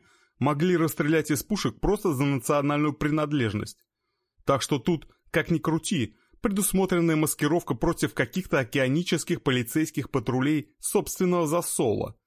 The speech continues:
Однако у массового промышленного производства свои тонкости. Там некогда возиться на индивидуальном уровне с запиранием каждой способной издавать звуки гортани.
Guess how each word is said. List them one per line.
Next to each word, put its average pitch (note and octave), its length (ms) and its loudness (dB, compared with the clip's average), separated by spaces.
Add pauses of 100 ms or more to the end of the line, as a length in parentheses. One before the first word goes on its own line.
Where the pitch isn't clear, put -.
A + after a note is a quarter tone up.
(360)
Однако C#3+ 720 0 (460)
у E3 100 2
массового E3 480 2
промышленного D#3+ 720 2
производства F3 640 0
свои C#3+ 320 0
тонкости. A#2 720 -4 (600)
Там F3+ 280 2
некогда D#3 400 0
возиться C#3 520 0
на C3+ 140 0
индивидуальном C#3+ 680 0
уровне B2 420 0
с G2+ 40 -4
запиранием D3 640 0
каждой F3 400 0
способной C#3 580 0
издавать C3+ 380 2
звуки C#3+ 320 -2
гортани. B2 720 -2